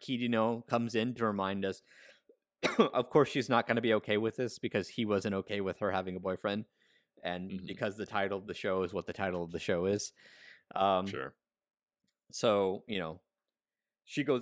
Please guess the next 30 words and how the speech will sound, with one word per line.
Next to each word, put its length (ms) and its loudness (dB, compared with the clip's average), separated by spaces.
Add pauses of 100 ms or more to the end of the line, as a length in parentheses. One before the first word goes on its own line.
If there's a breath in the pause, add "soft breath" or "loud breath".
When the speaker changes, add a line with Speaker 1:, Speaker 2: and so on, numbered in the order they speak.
Speaker 1:
they 140 4
go 160 6
out 240 6
and, 360 -4
and, 360 -4
you 180 -8
know, 160 -12 (260)
uh, 260 -10 (220)
Kuroneko 680 2
admits 680 -8 (100)
that, 220 -6
like, 180 -6
she's 220 -4
got, 260 0
like, 220 -2
this, 260 -4 (440 soft breath)
what 140 -2
she 120 -2
calls 240 4
a 80 2
destiny 480 0
record, 400 0
which 140 -6
is 100 -6
just, 160 -6
like, 140 -2
an 100 -6
illustrated 580 0
journal 440 0
of, 160 -4